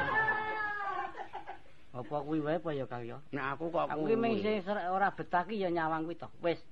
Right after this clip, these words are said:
Speaker 1: Nek do waras ora apa-apa, anggere sing siji lara.
Speaker 2: Ha iya.
Speaker 1: Njur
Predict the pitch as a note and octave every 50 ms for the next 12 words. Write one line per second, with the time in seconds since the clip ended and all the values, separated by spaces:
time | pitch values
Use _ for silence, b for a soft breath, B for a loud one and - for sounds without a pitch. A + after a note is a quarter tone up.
0 | - - - - - - - - - - - - F#3 G3 F#3 - F#3 F3 F#3+ G3
1 | G3 G#3 G3+ G#3 A#3+ A#3 A#3 A3+ - G#3+ G#3+ G3+ - F3+ E3+ D#3+ D3 C#3 D3+ D#3+
2 | D#3+ C#3+ E3 E3 D#3 D3+ D#3 D#3 D3+ - - C#3+ C3 B2+ B2+ B2 A#2+ A#2+ A2+ B2+
3 | C#3+ D#3+ F3+ F#3+ F#3 - - - F2+ - A#2 B2 B2 A#2 - - - - D#3 E3+